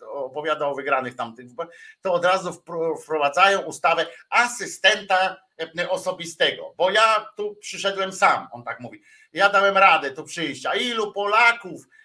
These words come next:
e, nie da rady przyjść? I ja mówię tak, czy ty jesteś jebnięty? Po pierwsze, asystent rodziny już istnieje w polskim porządku prawnym, e, a po drugie, i właśnie nie ma ludzi, którzy by się tym zajęli, więc nie wiem, na jakiej podstawie on uważa, że,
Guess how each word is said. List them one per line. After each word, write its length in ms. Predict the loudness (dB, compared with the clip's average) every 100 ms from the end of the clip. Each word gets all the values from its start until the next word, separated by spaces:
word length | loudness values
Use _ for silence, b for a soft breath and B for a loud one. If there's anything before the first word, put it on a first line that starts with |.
| -10
e, 320 | -8 -6 -10
nie 180 | -6 -2
da 140 | 0
rady 380 | 2 2 0 -4
przyjść? 440 | -8 -8 -10 -12 -8
I 40 |
ja 120 | -6 -6
mówię 240 | -10 -6
tak, 160 | -6 -6 -12 _ _ _
czy 120 | -18 -10
ty 100 | -8
jesteś 300 | -8 -10 -6
jebnięty? 640 | -6 -2 -4 -2 -4 -6 -8
Po 80 | -8
pierwsze, 380 | -8 -6 -4
asystent 440 | -4 -8 -10 -10 -8
rodziny 320 | -10 -10 -10
już 180 | -10 -12
istnieje 420 | -14 -6 -4 -4
w 120 | -6 _ -8
polskim 440 | -8 -8 -14 -16
porządku 400 | -8 -8 -8 -8
prawnym, 420 | -4 -4 -6 -12 B B B -6
e, 360 | -4 -4 -2
a 80 | -2
po 160 | -2 0
drugie, 480 | 0 2 2 2 -2 -16 -14
i 140 | -6 2
właśnie 340 | 2 2 -2
nie 240 | 2 4
ma 140 | 8 8
ludzi, 440 | 8 6 4 -4
którzy 300 | -4 -2 0
by 100 | 0
się 120 | -2
tym 200 | 0 0
zajęli, 640 | 2 2 0 -4 -6 -16 -14 B B -4
więc 280 | -4 -2 -2
nie 120 | 2
wiem, 140 | 2
na 100 | 2
jakiej 240 | 0 -2 -4
podstawie 600 | -6 -2 2 2 2 -2
on 160 | -6 -6
uważa, 460 | -2 2 2 2 0
że, 280 | 0 -2